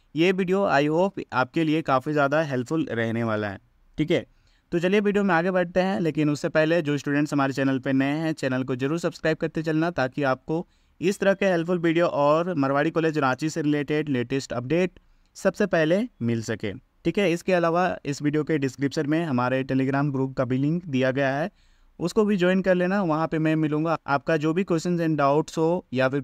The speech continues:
कुछ भी क्वेरी हो, कुछ भी प्रॉब्लम हो, वहाँ पे आप मेरे साथ शेयर कर सकते हो, ठीक है। तो चलिए दोस्तों, मैं सबसे पहले आपको ये बता देता हूँ कि कहाँ से आप ये जो फर्स्ट सिलेक्शन लिस्ट जारी किया गया है उसको डाउनलोड कर सकते हैं, ठीक है। उसके बाद, बाद में देखेंगे कि क्या यहाँ पे प्रोसेस रहने वाला है सिलेक्शन लिस्ट का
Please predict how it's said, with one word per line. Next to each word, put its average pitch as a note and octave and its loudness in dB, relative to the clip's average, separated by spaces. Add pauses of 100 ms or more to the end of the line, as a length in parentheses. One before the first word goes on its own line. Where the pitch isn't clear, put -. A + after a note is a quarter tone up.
(100)
कुछ E3 -2
भी G3 0
क्वेरी E3 2
हो, F3+ 2
कुछ D#3 -4
भी D#3+ 0
प्रॉब्लम D#3+ 0
हो, D#3 2
वहाँ C3+ 0
पे E3+ -2 (300)
आप D3+ 0
मेरे D3+ 2
साथ D#3 0
शेयर B2 0
कर A#2+ -2
सकते G#2+ -6
हो, G2+ -6 (180)
ठीक D#3+ 0
है। G3 0 (500)
तो F#3 -2
चलिए G3 0
दोस्तों, G#3 0
मैं G3 2
सबसे F#3 -2
पहले F#3 2
आपको D#3+ 2
ये D#3+ 2
बता D3+ 0
देता D3+ -2
हूँ D#3+ 0
कि F3 -4
कहाँ D3+ -2
से F3 -2
आप C#3+ 0
ये C#3+ 2
जो D3 -2 (180)
फर्स्ट F3+ 2
सिलेक्शन E3+ 0
लिस्ट E3+ -2
जारी C#3+ 2
किया D#3 2
गया D3+ 2
है E3 0
उसको D3+ -4
डाउनलोड B2+ -2
कर A2+ 0
सकते A2 -8
हैं, G2 -8 (360)
ठीक E3 -2
है। F#3+ 4
उसके E3 0
बाद, D#3 4
बाद C3+ 2
में D3 2
देखेंगे C#3 0
कि F3 -6
क्या C3+ 0
यहाँ B2 -2
पे E3 0
प्रोसेस B2+ -2
रहने A#2 -2
वाला A2+ 0
है D3 -4
सिलेक्शन A#2+ -2
लिस्ट A#2+ -4
का D3+ -2